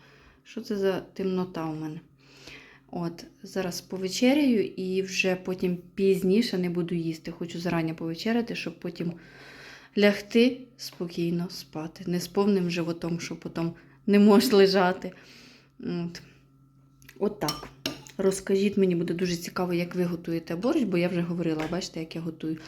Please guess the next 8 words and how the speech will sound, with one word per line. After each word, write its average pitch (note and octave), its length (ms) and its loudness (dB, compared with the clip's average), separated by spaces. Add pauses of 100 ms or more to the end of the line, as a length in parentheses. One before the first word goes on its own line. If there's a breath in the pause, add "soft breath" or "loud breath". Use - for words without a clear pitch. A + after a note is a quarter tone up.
(320 loud breath)
Кожен B3+ 340 6
раз F3+ 160 0
по-іншому, C4+ 720 4
кожен A3+ 320 0
раз F#3 280 -2
можу F3+ 260 -2
щось E3+ 420 -6
добавити B3 800 4